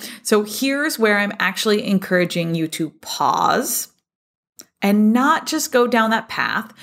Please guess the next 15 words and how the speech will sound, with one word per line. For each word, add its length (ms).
because 300
you 100
think 540
you 160
have 380
to. 260
So 560
just 360
do 180
it, 260
yes, 420
is 240
option 340
number 200
one. 500